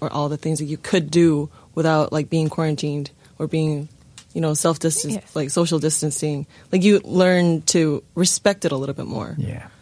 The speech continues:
Speaker 1: So
Speaker 2: Mm-hmm.
Speaker 1: I feel like if you do plan to do some things, I feel like you should still be careful for covid, 'cause it can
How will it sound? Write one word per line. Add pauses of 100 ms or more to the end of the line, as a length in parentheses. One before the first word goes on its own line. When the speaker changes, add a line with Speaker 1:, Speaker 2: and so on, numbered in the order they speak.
(140)
Speaker 1:
So
Speaker 2:
Mm-hmm.
Speaker 1:
I
feel
like (240)
if
you
do
plan
to
do
some
things, (640)
I
feel
like
you
should
still
be
careful
for
covid, (480)
'cause
it
can